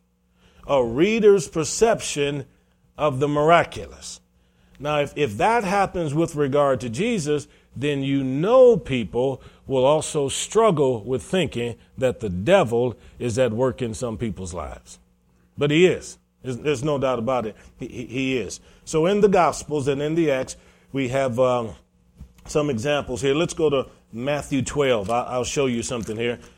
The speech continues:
Matthew twelve, back to the first Gospel. Matthew twelve, and look at verse twenty-two. "Then was brought unto him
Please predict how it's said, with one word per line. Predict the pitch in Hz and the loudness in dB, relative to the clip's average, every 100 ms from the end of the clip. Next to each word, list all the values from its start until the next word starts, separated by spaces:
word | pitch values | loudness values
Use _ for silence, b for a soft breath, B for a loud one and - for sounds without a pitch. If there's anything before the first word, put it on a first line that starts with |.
| B | B
Matthew | 101 110 139 143 - 143 147 | -12 -4 -4 -4 -4 -4 -4
twelve, | - 135 120 113 127 110 | -4 -2 0 -2 -4 -6
back | 127 123 | -6 -6
to | 139 | -6
the | 117 | -6
first | 101 - 131 160 - - 117 | -8 -2 -2 -2 -8 -12 -4
Gospel. | 123 104 - 127 - - _ _ _ _ _ _ _ _ _ - - | -4 -4 -10 -14 -16 -18 _ _ _ _ _ _ _ _ _ -20 -8
Matthew | 127 127 139 156 | -6 -4 -4 -4
twelve, | 143 127 123 127 B B B - | 0 2 2 -2 B B B -6
and | 127 123 123 117 | -2 -2 -4 -8
look | 113 143 175 - - b _ | -2 0 0 -2 -20 b _
at | 139 131 | -2 -2
verse | 110 107 151 147 - - - _ _ _ | -4 0 0 0 -6 -12 -18 _ _ _
twenty-two. | - 160 165 - 165 151 147 - _ - 127 104 64 - - - _ _ _ _ b b b b b _ - | -6 -4 -4 -2 0 0 -2 -8 _ -6 -4 -4 -8 -18 -20 -20 _ _ _ _ b b b b b _ -6
"Then | 113 175 196 190 | -2 0 0 -2
was | 165 | -2
brought | 127 160 175 165 | -2 0 2 0
unto | 139 165 185 196 | -2 -2 -2 -2
him | 160 131 113 113 147 | -2 -2 -4 -6 -10